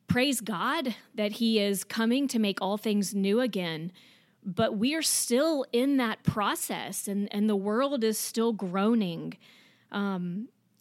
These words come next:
and I think it's so important as believers that we're able to point our children back to the hope and the comfort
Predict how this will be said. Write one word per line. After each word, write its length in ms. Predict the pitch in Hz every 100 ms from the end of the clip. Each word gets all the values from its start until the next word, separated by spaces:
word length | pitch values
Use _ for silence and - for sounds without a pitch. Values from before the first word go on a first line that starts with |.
| -
and 120 | 262
I 80 | 277
think 200 | 339 330
it's 160 | -
so 240 | - 262 269
important 460 | 240 254 220 214 -
as 320 | 208 214 185
believers 880 | 220 214 202 208 254 233 214 196
that 160 | - 202
we're 220 | 196 202
able 420 | - 220 240 262 233
to 520 | - 208 196 196 190 - - - _ _ -
point 400 | - 302 370 -
our 180 | 226 233
children 640 | - - 226 214 208 202
back 640 | 180 202 196 208 220 - - _ _ -
to 120 | 208
the 140 | 202
hope 300 | 190 214 233
and 120 | 247
the 60 | 196
comfort 760 | - 208 202 - 190 175 -